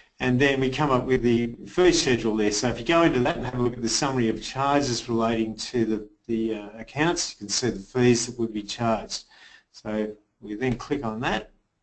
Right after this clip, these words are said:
and then we go through to the next part of it. So from that, we've got a, um, this is a draft presentation that you would have access to here.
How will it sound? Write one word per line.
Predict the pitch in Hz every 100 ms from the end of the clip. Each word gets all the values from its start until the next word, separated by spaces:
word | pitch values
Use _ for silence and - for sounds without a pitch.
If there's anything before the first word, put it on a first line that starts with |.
| _ _ _
and | 131 127
then | 120
we | 113
go | 117 107
through | - 117
to | 104
the | 104 104
next | 113 113 -
part | 104 101
of | 104
it. | 104 - _ _ _ - _
So | - 151
from | 143 143 196
that, | 131 156 196
we've | 143 120
got | 131 117
a, | 113 113 117
um, | 117 107 107 - -
this | 143 -
is | 113
a | 110
draft | - 135 143 143
presentation | 123 107 98 117 127 - 117
that | 113
you | 113
would | 113
have | 113 113
access | 120 120 - 120 -
to | - 120
here. | 120 156 160 156